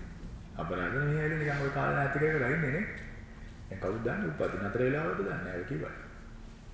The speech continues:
හ්ම්. කාගෙන්ද අහන්නේ කොහොමද හොයන්නේ?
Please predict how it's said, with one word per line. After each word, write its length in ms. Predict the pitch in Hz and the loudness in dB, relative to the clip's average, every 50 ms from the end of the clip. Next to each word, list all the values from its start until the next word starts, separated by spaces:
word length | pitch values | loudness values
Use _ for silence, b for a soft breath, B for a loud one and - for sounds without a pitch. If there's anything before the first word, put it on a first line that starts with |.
| - - - - - - - - - - - - - - - - - - - - - - - - - - - - - - | -16 -16 -14 -14 -14 -14 -14 -14 -14 -14 -14 -14 -14 -14 -14 -14 -14 -14 -12 -12 -12 -12 -12 -12 -12 -12 -12 -12 -10 -6
හ්ම්. 200 | - 143 147 151 - - - - - - - - - - - - - - - - - - - | -2 0 0 0 -2 -4 -8 -10 -12 -12 -12 -14 -14 -14 -14 -14 -14 -14 -14 -14 -14 -14 -10
කාගෙන්ද 500 | - - 120 123 135 - 143 139 131 123 117 | -2 4 6 6 8 8 8 6 6 6 4
අහන්නේ 600 | - 98 101 113 123 135 143 151 170 202 208 208 | 4 4 6 6 6 6 8 6 6 4 2 2
කොහොමද 400 | - - 139 135 139 160 165 175 | 4 6 6 6 6 4 4 6
හොයන්නේ? 400 | 127 131 139 131 - - - | 8 8 8 8 8 6 4